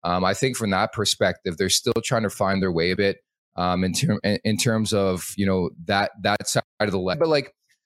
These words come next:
the power play is always an evolving storyline with this team because more times than not, you know what you're gonna get,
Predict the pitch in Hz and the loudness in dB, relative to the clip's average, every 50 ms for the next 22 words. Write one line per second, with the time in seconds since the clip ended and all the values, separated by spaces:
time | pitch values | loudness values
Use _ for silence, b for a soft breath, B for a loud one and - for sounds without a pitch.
0 | _ _ _ _ - - - - 180 180 208 - 208 - 185 170 147 127 139 135 | _ _ _ _ -8 -8 -2 0 0 0 0 0 -2 0 0 0 2 2 2 2
1 | 135 135 123 123 120 104 110 107 110 110 110 113 107 - - - 113 107 107 104 | 0 0 0 -2 -2 0 0 0 2 2 2 0 0 0 0 0 2 2 2 2
2 | 104 101 101 101 98 101 - - 101 95 - - - 101 92 95 95 95 92 104 | 2 2 2 2 2 0 2 0 2 2 2 0 0 0 2 2 0 0 0 -2
3 | - 110 104 104 101 98 - - - 104 113 117 - - 139 120 120 113 - 117 | 0 0 0 0 0 0 -4 -4 -2 -2 -2 -2 0 0 0 0 0 0 -2 -2
4 | 104 101 98 98 104 107 - - 98 104 98 98 104 104 98 104 98 87 101 90 | 0 0 0 2 2 0 0 -2 -4 -2 0 0 0 0 0 0 0 0 0 0
5 | 101 92 - 95 87 85 95 92 98 110 | 0 -2 -2 -4 -2 0 0 0 0 0